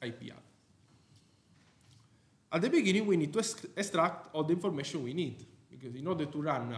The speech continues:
an I P lookup algorithm, we need to know what is the destination I P, no? So we get, if the packet is an I P V four packet, so then we extract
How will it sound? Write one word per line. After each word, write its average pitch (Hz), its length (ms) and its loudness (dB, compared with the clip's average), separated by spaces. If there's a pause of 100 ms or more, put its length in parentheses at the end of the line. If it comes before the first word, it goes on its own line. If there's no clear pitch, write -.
(160)
an 123 160 -8
I 131 40 -6
P 131 140 -10
lookup 160 360 -8
algorithm, 113 440 -8
we 131 80 -8
need 127 200 -10
to 139 120 -8
know 110 220 -10 (280)
what 131 180 -12
is 113 160 -12
the 117 180 -10 (240)
destination 117 480 -14
I 113 100 -12
P, 113 220 -12
no? 135 100 -12 (1500)
So 185 140 0
we 196 180 6
get, 156 460 2 (300)
if 220 240 0 (1120)
the 135 100 -2
packet 151 400 0
is 135 140 -4
an 131 100 -4
I 135 80 -2
P 143 160 0
V 175 100 0
four 247 180 -4
packet, - 400 -10 (1160)
so 262 120 -6
then 156 260 4
we 160 140 6
extract - 840 -2